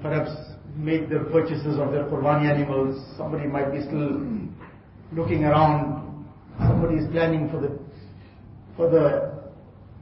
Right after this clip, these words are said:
activities of that day. So this time is a very, very auspicious time, taking us to a very auspicious day. The day of Eid,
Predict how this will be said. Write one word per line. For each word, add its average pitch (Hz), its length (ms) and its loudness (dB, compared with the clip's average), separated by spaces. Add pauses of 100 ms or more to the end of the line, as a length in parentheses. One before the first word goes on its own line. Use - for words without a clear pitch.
(320)
activities 185 560 2
of 156 120 2
that 156 180 4
day. 160 320 4 (1600)
So 160 80 -12
this - 240 -2
time 196 280 4
is 160 60 2
a 160 80 6
very, 180 240 4
very 165 540 2
auspicious - 580 -2
time, 151 460 2
taking 175 300 0
us 160 80 6 (100)
to 160 60 0
a 151 100 2
very 170 200 4
auspicious - 600 -4
day. - 240 -2 (1900)
The 160 100 -4
day 202 120 2
of - 240 2
Eid, 208 320 0